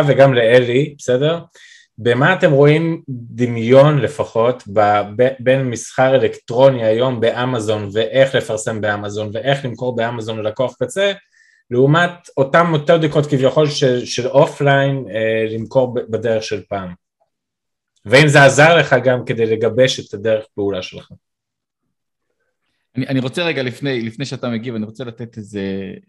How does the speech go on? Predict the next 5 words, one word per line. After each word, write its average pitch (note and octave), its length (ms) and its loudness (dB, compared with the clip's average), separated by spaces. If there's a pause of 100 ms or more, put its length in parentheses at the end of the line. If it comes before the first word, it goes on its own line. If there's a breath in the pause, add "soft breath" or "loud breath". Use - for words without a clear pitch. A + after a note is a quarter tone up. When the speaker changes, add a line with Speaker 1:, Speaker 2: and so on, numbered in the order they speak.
(260)
Speaker 2:
אה, G2 420 -16 (760)
תגובה A2+ 320 -6
קטנה A#2+ 320 -6
לעניין A#2+ 340 -2
הזה, G#2 300 -6